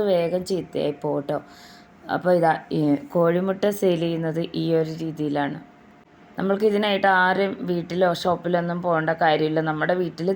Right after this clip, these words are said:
തെരഞ്ഞു വരും ട്ടോ. നമ്മുടെ ഫോൺ നമ്പറൊക്കെ already വാങ്ങി വെച്ചതുകൊണ്ട് തന്നെ അവർ വരുന്നതിൻ്റെ ഒരു അരമണിക്കൂർ മുന്നേ വിളിച്ച് പറയും. അപ്പോൾ ഒരു പത്ത് കോഴി നമ്മുടെ വീട്ടിലുണ്ടെങ്കിൽ നമ്മുടെ വീട്ടിൽ സ്വന്തം ആവശ്യങ്ങൾ ഇഷ്ടം പോലെ കോഴിമുട്ട ഒക്കെ കിട്ടും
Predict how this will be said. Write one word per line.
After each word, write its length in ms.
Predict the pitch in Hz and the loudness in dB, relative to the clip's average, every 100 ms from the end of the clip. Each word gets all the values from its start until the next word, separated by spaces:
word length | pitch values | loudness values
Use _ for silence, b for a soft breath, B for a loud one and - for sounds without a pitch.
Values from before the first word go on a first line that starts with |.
| 196 | 4
തെരഞ്ഞു 360 | 170 156 160 160 | 4 4 2 2
വരും 220 | 143 143 147 | 2 0 0
ട്ടോ. 100 | 139 - B B B | -2 -4 B B B
നമ്മുടെ 220 | 165 170 202 | 0 0 2
ഫോൺ 140 | 190 170 | 0 2
നമ്പറൊക്കെ 360 | 175 180 185 185 | 0 0 0 0
already 260 | 180 170 180 180 | 0 0 0 2
വാങ്ങി 240 | 165 170 170 | 2 0 -4
വെച്ചതുകൊണ്ട് 380 | 165 165 165 160 | -4 -4 -4 -4
തന്നെ 180 | 165 170 170 | -4 -4 -2
അവർ 120 | 170 180 | -2 0
വരുന്നതിൻ്റെ 480 | 180 175 180 180 185 185 | -2 -2 -4 0 2 2
ഒരു 120 | 208 262 B B B - | 0 -4 B B B -4
അരമണിക്കൂർ 480 | 170 190 190 185 190 196 | 0 2 0 2 2 2
മുന്നേ 200 | 185 180 180 | 0 0 0
വിളിച്ച് 300 | 165 160 170 156 | -2 -2 0 2
പറയും. 280 | 143 139 - - - - - - - - - | 2 -2 -6 -20 -20 -20 -20 -20 -20 -20 -6
അപ്പോൾ 160 | 190 190 | 2 2
ഒരു 100 | 208 208 | 4 0
പത്ത് 320 | 196 - 247 226 | -2 -2 -2 2
കോഴി 240 | 196 190 185 | 4 4 2
നമ്മുടെ 220 | 175 175 175 | 2 0 0
വീട്ടിലുണ്ടെങ്കിൽ 560 | 165 165 160 156 160 160 | -2 -2 0 0 0 -2
നമ്മുടെ 200 | 156 160 160 | -2 -2 -2
വീട്ടിൽ 260 | 160 160 170 175 | -4 -4 -4 -4
സ്വന്തം 340 | 160 175 208 190 | -4 0 4 4
ആവശ്യങ്ങൾ 460 | 170 175 170 165 165 160 | 2 -4 -4 -2 -2 -4
ഇഷ്ടം 440 | - - - 190 175 | -10 -6 -2 0 0
പോലെ 220 | 170 180 - B B B 160 | 0 -2 -6 B B B 0
കോഴിമുട്ട 460 | 156 165 170 160 160 76 - | 2 2 -2 0 2 2 0
ഒക്കെ 200 | 160 - 160 - - 151 - | -2 -2 -2 -2 -8 -8 -8
കിട്ടും 280 | 147 151 | -6 -4